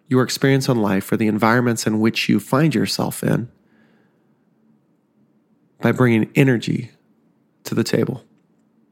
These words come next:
Ladies and gentlemen, as always, I want to thank you for your support of the Fundamism Podcast. Your support means the world to me. I couldn't continue down this path and this journey if it wasn't for you.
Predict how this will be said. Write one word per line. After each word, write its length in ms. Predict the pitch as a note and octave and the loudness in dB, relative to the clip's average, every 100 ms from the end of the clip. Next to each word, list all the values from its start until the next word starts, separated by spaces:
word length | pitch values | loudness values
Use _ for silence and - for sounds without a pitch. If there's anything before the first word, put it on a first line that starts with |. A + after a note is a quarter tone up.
| _ _ _ _ _ _ _ _ _ _ - - - | _ _ _ _ _ _ _ _ _ _ -20 -8 2
Ladies 240 | D3 D#3+ | 4 4
and 80 | D3 | 4
gentlemen, 340 | D#3 D3 C#3+ | 4 4 4
as 200 | C#3 C#3 | 2 2
always, 340 | C#3 C3+ C3 B2+ | 2 2 2 2
I 40 | |
want 120 | A#2+ | 0
to 60 | A#2 | -2
thank 360 | - C#3+ C3 - | 0 -2 0 0
you 140 | A2 | -2
for 140 | - | 0
your 120 | A#2 A#2 | -2 -2
support 460 | - - - A#2 | -4 -4 0 0
of 80 | A2 | -2
the 60 | - | -4
Fundamism 460 | A#2+ A#2 A2 A2 | -2 0 0 -2
Podcast. 720 | A2 A2 G#2+ A2 A2 A2 - - _ _ _ _ _ _ _ _ _ _ _ _ _ | 0 0 0 0 0 -2 -6 -14 _ _ _ _ _ _ _ _ _ _ _ _ _
Your 180 | - D3 | 0 2
support 400 | B2+ C3+ - D#3 | 2 0 2 2
means 220 | C#3 C3 | 4 2
the 80 | B2 | 2
world 260 | A2+ C3 B2+ | 2 2 2
to 100 | A2+ | 0
me. 300 | A2 D3 B2 - | -2 -2 -6 -4
I 80 | B2 | -2
couldn't 440 | - C3+ C3 - _ _ _ - | 2 2 0 -2 _ _ _ -2
continue 400 | C3+ C#3 D#3+ C#3+ | 2 4 4 4
down 220 | B2 A#2 | 2 2
this 140 | A2+ | 0
path 460 | - B2 A2+ G#2+ - | -2 0 2 0 -2
and 80 | A2 | -4
this 120 | G#2 | -4
journey 380 | - B2 A#2+ A#2 | -2 0 2 2
if 140 | A2 | 0
it 80 | - | 0
wasn't 320 | A#2+ A2+ A2 | 0 0 -2
for 100 | - | 0
you. 380 | A2+ A2+ B2 - | 0 2 0 -2